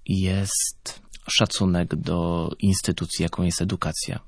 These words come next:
a tym samym również do osób, które ją reprezentują, jakimi są nauczyciele. Żeby nasza edukacja została podniesiona trochę wyżej, niż jest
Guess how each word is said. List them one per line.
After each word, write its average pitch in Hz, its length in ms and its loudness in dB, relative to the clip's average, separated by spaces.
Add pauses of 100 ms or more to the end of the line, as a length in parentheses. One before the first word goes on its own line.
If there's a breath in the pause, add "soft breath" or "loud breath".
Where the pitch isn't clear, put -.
(120)
a - 80 -14
tym 98 200 0
samym 92 400 2
również 87 540 0
do - 140 0
osób, - 560 -2 (420 loud breath)
które 87 260 0
ją 85 300 4
reprezentują, 90 1080 2
jakimi - 260 -4 (100)
są 85 120 0
nauczyciele. - 760 -2 (220)
Żeby 98 260 4
nasza 101 320 4
edukacja 95 920 2 (140)
została 120 400 4
podniesiona 113 800 6
trochę 104 400 2
wyżej, 98 460 4
niż 90 260 2
jest - 380 0